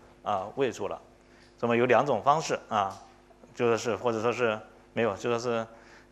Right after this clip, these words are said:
把它来合理的分配的话，也是一个很重要的一个问题。那么原来的话，现在那个三十二位的指令系统的话，啊，大概mips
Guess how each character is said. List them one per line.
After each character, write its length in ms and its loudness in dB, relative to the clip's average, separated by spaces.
把 100 4
它 100 4
来 240 4
合 140 0
理 60 2
的 80 4
分 160 0
配 140 4
的 80 2
话， 220 2
也 100 -2
是 100 -4
一 40 0
个 100 -2
很 160 -6
重 100 -4
要 120 2
的 100 0
一 20 0
个 80 -2
问 160 0
题。 200 -14
那 100 -2
么 100 6
原 220 8
来 180 10
的 160 10
话， 480 8
现 160 2
在 80 8
那 140 8
个 320 4
三 200 4
十 60 4
二 80 12
位 140 8
的 80 8
指 100 0
令 100 2
系 120 0
统 120 2
的 120 -2
话， 200 2
啊， 340 -2
大 120 8
概 240 6
mips 360 0